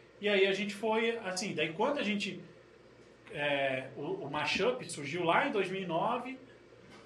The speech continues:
no, na Europa, quando a gente tava lá, a gente gravou um Mashup lá.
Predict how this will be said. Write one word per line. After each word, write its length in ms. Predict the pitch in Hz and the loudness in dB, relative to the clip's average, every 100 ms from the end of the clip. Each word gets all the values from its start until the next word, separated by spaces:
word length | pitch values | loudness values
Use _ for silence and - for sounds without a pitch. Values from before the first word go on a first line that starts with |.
| - | -8
no, 560 | 156 175 175 156 156 - - | -4 -2 -2 -2 -4 -10 -4
na 140 | 156 | 2
Europa, 340 | 196 208 190 156 | 6 6 6 4
quando 160 | 151 | -2
a 40 | 143 | -4
gente 140 | 160 | 2
tava 220 | 170 170 | 4 6
lá, 100 | 180 147 | 6 4
a 40 | |
gente 180 | 139 127 | 2 -2
gravou 280 | 139 143 180 | 0 0 0
um 40 | |
Mashup 400 | 156 139 147 117 | -2 -2 -4 -4
lá. 220 | 123 113 | -4 -6